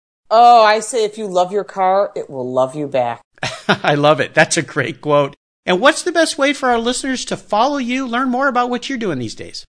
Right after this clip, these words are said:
Speaker 1: Uh, you can follow me on Twitter at Lauren Fix, or you can go to lauren fix dot com, sign up for the free newsletter, and I'm literally on every single form of social media,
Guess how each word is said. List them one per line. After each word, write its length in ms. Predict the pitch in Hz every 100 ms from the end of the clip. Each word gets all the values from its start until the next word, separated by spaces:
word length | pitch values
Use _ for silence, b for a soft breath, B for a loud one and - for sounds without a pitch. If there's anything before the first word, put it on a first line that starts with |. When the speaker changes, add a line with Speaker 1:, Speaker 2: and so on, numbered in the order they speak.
| _ _ -
Speaker 1:
Uh, 160 | 202 196
you 100 | 190
can 180 | 208
follow 300 | 196 220 247
me 160 | 240 233
on 120 | 196
Twitter 380 | 185 226 226 233 -
at 260 | 190 208
Lauren 320 | 208 196 190 185
Fix, 540 | 247 277 - - - _ _ _ _ -
or 340 | 202 202 202
you 200 | 196 185
can 220 | 185 196 180
go 240 | 190 190
to 120 | 190
lauren 300 | 170 180 180
fix 240 | 175 196 -
dot 260 | 190 175
com, 220 | - 202 196
sign 220 | 220 208
up 100 | -
for 80 | 208
the 100 | 180
free 300 | - 269 254
newsletter, 460 | 247 233 247 247
and 120 | 247 208
I'm 180 | 202
literally 420 | 220 262 262 220 196
on 140 | 185 -
every 420 | 202 208 240 262 -
single 420 | - 208 170 151 151
form 320 | - 165 156
of 100 | 151
social 340 | 160 156 170
media, 400 | 160 156 156 156